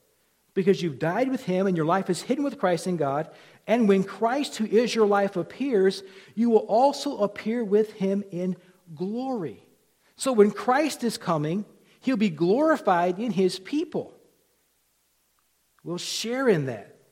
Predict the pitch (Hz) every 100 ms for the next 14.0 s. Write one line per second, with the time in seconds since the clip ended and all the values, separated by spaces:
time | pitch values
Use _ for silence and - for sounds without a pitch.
0 | - 131 123 101 - _ _ _ _ -
1 | 220 247 233 220 214 202 262 185 151 208
2 | 208 190 - 196 190 190 170 170 165 165
3 | 202 247 170 - - - 247 214 190 202
4 | 226 175 165 - 165 165 226 226 190 233
5 | 233 - 247 294 - 226 190 196 175 135
6 | 139 143 110 95 - _ _ _ _ _
7 | _ _ _ _ _ _ _ 147 175 147
8 | 135 147 175 240 208 170 170 175 170 196
9 | 156 151 160 151 170 - 147 160 - -
10 | 269 - 143 - 196 196 208 165 - 156
11 | 156 147 147 - - _ _ _ _ _
12 | 117 117 135 123 101 - _ _ _ _
13 | _ 131 123 131 120 120 113 107 101